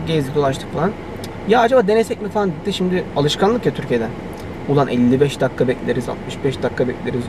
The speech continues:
Uğraştırırlar, bekletirler, ilgilenmezler. Göstermelik yaptırırlar, para isterler falan. Neyse bir bakalım dedik ya. Merak ettim yani. Çünkü bildiğin şey yapıyorlar. Bir de, e,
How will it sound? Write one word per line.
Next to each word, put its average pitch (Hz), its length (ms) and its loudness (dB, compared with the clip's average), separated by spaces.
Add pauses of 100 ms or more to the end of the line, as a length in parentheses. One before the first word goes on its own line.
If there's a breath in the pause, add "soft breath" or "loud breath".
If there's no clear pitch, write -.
(120)
Uğraştırırlar, 127 680 2
bekletirler, 127 480 -2
ilgilenmezler. 120 760 0 (440)
Göstermelik 123 560 2
yaptırırlar, 117 640 0
para 120 160 2
isterler 117 600 0
falan. 143 180 -2 (640)
Neyse 220 280 0
bir 180 60 -2 (200)
bakalım 233 360 4
dedik 123 240 -6
ya. - 120 -2 (760)
Merak 165 260 4
ettim - 300 -12
yani. - 120 -10 (680)
Çünkü 151 160 -4 (180)
bildiğin 151 240 2
şey 151 180 2
yapıyorlar. 120 240 2
Bir 151 60 4
de, 190 140 4 (640 loud breath)
e, 127 200 4